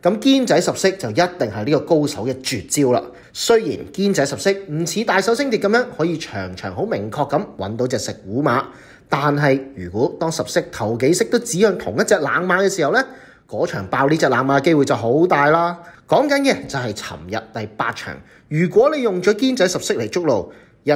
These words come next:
千三百三十蚊嘅 Q，好輕易你就可以袋袋平安啦。嗱，唔記得乜嘢係堅仔十式咩？就等我哋用尋日嘅例子嚟重溫一下啦。嗱，第一式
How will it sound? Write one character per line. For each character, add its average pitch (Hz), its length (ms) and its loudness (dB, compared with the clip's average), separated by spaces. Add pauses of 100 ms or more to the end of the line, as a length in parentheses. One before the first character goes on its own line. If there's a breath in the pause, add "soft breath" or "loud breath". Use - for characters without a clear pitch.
千 151 260 -6
三 147 240 2
百 135 100 0
三 156 220 0
十 147 80 -4
蚊 139 160 0
嘅 131 80 -4
Q， 151 320 2 (220 loud breath)
好 147 160 2
輕 220 400 4
易 165 120 0
你 143 120 4
就 135 100 2
可 143 140 2
以 143 80 0
袋 101 240 -2
袋 95 180 -6
平 92 220 -14
安 143 180 0
啦。 151 100 2 (460 loud breath)
嗱， 220 140 4
唔 226 180 -2
記 285 160 4
得 320 100 4
乜 311 180 0
嘢 240 120 2
係 208 80 2
堅 254 240 0
仔 208 100 4
十 208 140 0
式 240 120 0
咩？ 269 140 2 (380 loud breath)
就 113 140 -4
等 120 120 -4
我 127 160 0
哋 113 200 0
用 135 120 -4
尋 147 200 -4
日 160 60 4
嘅 196 220 4
例 185 80 2
子 185 120 -4
嚟 233 180 0
重 131 260 -6
溫 240 140 4
一 254 40 4
下 202 200 4
啦。 220 260 -2 (220)
嗱， 190 240 2
第 262 60 0
一 302 80 2
式 311 100 0